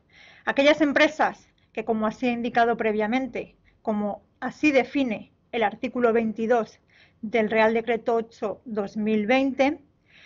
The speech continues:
que no puedan reiniciar su actividad, seguirán afectas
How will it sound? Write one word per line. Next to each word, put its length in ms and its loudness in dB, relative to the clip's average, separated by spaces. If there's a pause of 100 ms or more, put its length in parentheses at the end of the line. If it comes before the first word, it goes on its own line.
(420)
que 120 4
no 180 4
puedan 420 4 (280)
reiniciar 680 -2
su 120 -6
actividad, 600 -2 (880)
seguirán 640 0
afectas 580 0